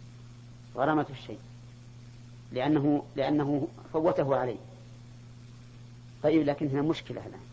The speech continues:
لو قال المقر له: "يكذب، ما هي لي"، يلزم البيع. أي نعم، هذه يلزم البيع،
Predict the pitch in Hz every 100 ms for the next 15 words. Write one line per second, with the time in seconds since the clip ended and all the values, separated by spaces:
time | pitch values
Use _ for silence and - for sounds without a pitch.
0 | - - - - - - - - - 135
1 | 139 - 147 151 147 139 135 127 143 143
2 | 135 143 135 151 208 - 107 - - -
3 | 156 143 113 - - - - - - -
4 | - - - - - - - - - -
5 | - - - - - - - - - -
6 | 190 196 - - - - 175 - - -
7 | 156 190 151 139 120 110 - - - -
8 | - - - 160 131 - - - - -
9 | - 131 202 196 160 143 120 123